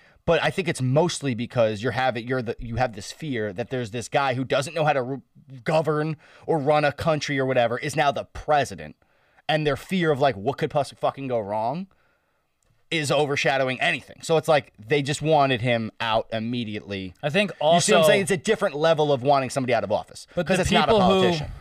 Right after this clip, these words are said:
Speaker 2: like, the people who, like, fucking despise Trump,
Speaker 1: Mm-hmm.
Speaker 2: like, don't like what kind of person he is and, like,
Speaker 1: Definitely.
Speaker 2: what he stands for, and, like, that's also why they, he, they want him out.
Speaker 1: Definitely.
Speaker 2: Like, from the get-go, they were just like, we're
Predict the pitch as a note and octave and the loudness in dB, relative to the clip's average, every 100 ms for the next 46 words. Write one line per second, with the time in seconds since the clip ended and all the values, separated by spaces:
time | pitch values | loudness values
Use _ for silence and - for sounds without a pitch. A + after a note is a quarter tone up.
0 | - C3+ D#3 C#3 C3 D3 - E3 F3+ F3 | -8 0 2 2 -2 -4 -2 -6 -2 0
1 | F#3+ E3 B2+ - - - C#3+ - C#3 A#2 | 2 2 0 -6 -8 0 0 0 -6 -6
2 | - - A2+ A2+ A#2 A#2 - - A#2+ C3+ | -8 -6 -6 -4 -4 -6 -10 -4 -2 -2
3 | - _ _ _ - A#2+ G#2 - _ B2+ | -4 _ _ _ -8 -6 -6 -10 _ -4
4 | A#2 A#2 A2+ D3 D3+ C3+ C3 B2 B2 C3 | -4 -6 -2 2 2 0 -8 -2 -2 -2
5 | - - G#2+ A2 C3 - - C3 B2+ A#2+ | -8 -18 -14 -4 -4 -4 -10 -6 -4 -4
6 | G#2 _ _ - C3+ B2 - C#3 C#3+ D#3 | -10 _ _ -6 -4 -4 -6 -8 -6 -6
7 | D#3+ C#3 B2 G#2 A2+ C3+ C3+ A#2+ - - | -6 -4 2 2 2 0 0 -2 -8 -8
8 | B2 A#2+ B2+ - D3+ D3 B2+ G#2 G#2 A#2+ | -4 -2 -4 -4 -4 -2 -4 -6 -4 -2
9 | A#2 B2 A2 - A2 G2+ G2 G#2+ - A#2+ | -2 -2 -4 -4 -8 -8 -8 -12 -10 -10
10 | G#2+ A#2 A2 G#2+ G#2+ F#2+ - G#2 F2 - | -6 -6 -6 -8 -10 -14 -16 -18 -18 -20
11 | _ - A#3+ A3+ D3 E3 F3 F#3+ E3+ C3+ | _ 0 2 2 2 2 2 2 2 0
12 | E3 D#3+ C3 B2 C3+ C3 C3+ - C3 A#2+ | -2 2 0 2 0 -2 -4 0 0 0
13 | - _ _ - B2 D#3 E3 D#3+ D3 | -8 _ _ -10 0 4 4 4 2